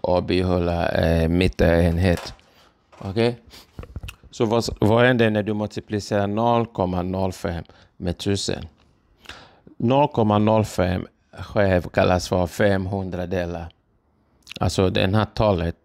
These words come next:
kallas för fem hundradelar. Så om du multiplicerar fem hundradelar med etthundra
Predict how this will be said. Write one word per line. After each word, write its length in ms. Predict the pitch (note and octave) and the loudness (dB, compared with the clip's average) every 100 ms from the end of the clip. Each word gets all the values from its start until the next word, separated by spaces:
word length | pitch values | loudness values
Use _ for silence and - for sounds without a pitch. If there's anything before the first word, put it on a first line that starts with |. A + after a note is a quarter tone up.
| - | -10
kallas 300 | - F2+ F2 | -2 0 0
för 120 | - E2+ | -2 -6
fem 440 | - G2 F2 D#2 - _ _ _ - _ | 0 0 0 -4 -10 _ _ _ -20 _
hundradelar. 920 | - F#2+ F2+ E2 E2+ E2 D#2 D#2+ C#2+ E2 - - _ _ _ _ _ _ _ _ _ _ _ _ _ _ _ _ _ _ _ - - - - _ _ _ - - - - - - | -6 -2 0 0 0 0 -2 -2 -4 -8 -16 -20 _ _ _ _ _ _ _ _ _ _ _ _ _ _ _ _ _ _ _ -20 -20 -20 -20 _ _ _ -20 -20 -20 -18 -20 -14
Så 460 | - A2 G#2+ G#2+ - - - _ - - _ _ _ _ - - | -2 2 4 2 -2 -16 -20 _ -20 -20 _ _ _ _ -16 -4
om 260 | G2+ A2 | 0 2
du 80 | G#2+ | 4
multiplicerar 760 | G#2 G2+ - - G#2+ - G#2+ G2 | 2 0 -4 -4 -6 0 2 0
fem 440 | - B2 B2+ C3 | 2 2 4 2
hundradelar 800 | G#2+ F#2+ F#2+ F#2 F#2 E2+ E2 F2+ - _ _ _ _ - - _ | 0 0 0 2 0 0 -2 -6 -8 _ _ _ _ -20 -20 _
med 640 | - F#2+ F#2+ F#2 F2+ - - - - - - - - _ - _ _ _ _ _ _ _ _ _ | -4 0 2 4 2 2 -2 -4 -20 -20 -16 -16 -18 _ -20 _ _ _ _ _ _ _ _ _
etthundra 800 | G#2 G2 - A2 G#2+ F2 F2 B2 | -2 -2 0 0 2 2 2 0